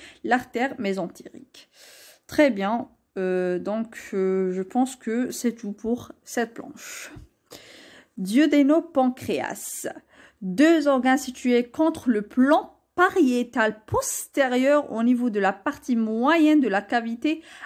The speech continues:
abdominale. Au niveau de la partie moyenne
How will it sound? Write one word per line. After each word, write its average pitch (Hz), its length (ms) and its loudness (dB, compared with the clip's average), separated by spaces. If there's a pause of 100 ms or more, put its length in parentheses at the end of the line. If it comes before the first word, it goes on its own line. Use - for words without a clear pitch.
(220)
abdominale. 190 1400 0 (300)
Au 202 80 -6
niveau 220 240 -2
de 202 100 -2
la 190 140 4
partie 233 460 -6
moyenne 247 680 2